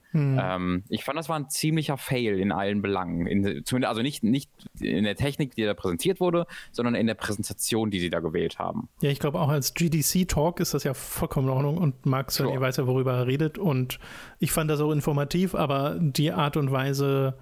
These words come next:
Speaker 1: wie es kommuniziert wurde, hätte deutlich klarer sein können, um da potenziell Enttäuschungen entgegenzuwirken,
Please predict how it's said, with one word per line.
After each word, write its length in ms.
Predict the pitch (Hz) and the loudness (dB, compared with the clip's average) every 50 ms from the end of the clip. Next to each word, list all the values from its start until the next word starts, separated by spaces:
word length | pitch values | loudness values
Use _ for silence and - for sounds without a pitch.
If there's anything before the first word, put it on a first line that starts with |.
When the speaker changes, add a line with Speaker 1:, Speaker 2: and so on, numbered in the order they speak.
| - - - - - - - - - - - - - | -14 -20 -20 -20 -20 -20 -20 -20 -20 -20 -12 -4 0
Speaker 1:
wie 180 | 165 143 160 190 | 2 2 4 2
es 100 | 175 - | 2 0
kommuniziert 580 | - 170 160 160 156 147 - - 175 170 165 | 0 0 2 2 0 0 2 0 0 2 2
wurde, 240 | 151 143 143 147 139 | 2 2 4 4 2
hätte 200 | 135 147 156 147 | 2 2 2 2
deutlich 320 | 135 135 131 135 131 - | 2 2 2 2 0 0
klarer 320 | - - 131 131 143 143 131 | 0 0 0 2 2 0 0
sein 200 | 131 127 127 127 | 0 0 0 0
können, 200 | - 143 139 160 | 0 0 0 2
um 180 | 175 165 160 | 4 4 4
da 120 | 151 147 139 | 4 2 0
potenziell 500 | - - 160 180 170 139 - - 139 143 | 0 0 0 2 0 0 0 0 0 0
Enttäuschungen 560 | 151 135 123 - 139 147 156 - 143 127 131 | 0 0 2 2 2 2 2 0 0 0 2
entgegenzuwirken, 1000 | 147 160 131 123 - 135 139 151 147 - - 143 123 120 127 127 127 147 139 151 | 2 2 2 2 2 2 2 2 0 0 0 0 0 2 0 0 2 0 0 0